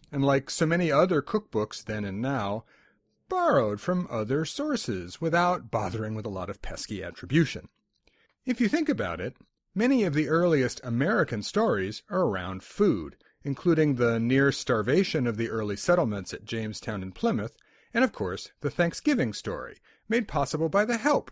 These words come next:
provided by indigenous peoples to the newcomers in adapting their familiar European recipes to native ingredients. And everybody lived happily ever after,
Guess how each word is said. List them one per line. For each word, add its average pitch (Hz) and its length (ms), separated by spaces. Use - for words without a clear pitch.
provided 127 480
by 117 140
indigenous 196 540
peoples 98 580
to 147 100
the 135 100
newcomers 123 720
in 147 120
adapting 131 520
their 113 200
familiar 127 480
European 113 600
recipes 120 680
to 190 140
native 98 280
ingredients. 131 760
And 90 120
everybody 151 640
lived 127 340
happily 117 460
ever 127 240
after, - 440